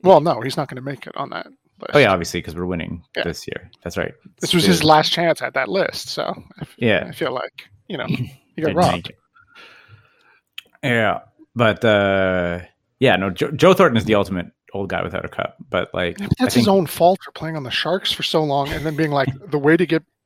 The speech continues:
Speaker 1: break this curse is Toronto." <laughs>
Speaker 2: Yeah, dude, and, like, how much did he sign in Toronto for?
Speaker 1: Uh,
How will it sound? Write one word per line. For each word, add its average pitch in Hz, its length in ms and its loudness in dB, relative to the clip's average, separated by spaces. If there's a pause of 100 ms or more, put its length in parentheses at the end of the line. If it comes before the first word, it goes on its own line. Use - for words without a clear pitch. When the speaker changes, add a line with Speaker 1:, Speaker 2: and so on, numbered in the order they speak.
Speaker 1:
break 160 200 0
this 156 180 -2
curse - 540 -4 (880)
is - 120 0
Toronto." 143 580 -4
<laughs> - 100 -4 (800)
Speaker 2:
Yeah, - 120 -12 (240)
dude, 127 360 -6
and, 147 140 -2 (180)
like, 156 80 -2
how 185 100 0
much 233 180 2
did 269 60 -8
he 262 60 0
sign 160 220 -2
in 135 100 2
Toronto 127 280 0
for? 135 260 -2
Speaker 1:
Uh, - 480 -14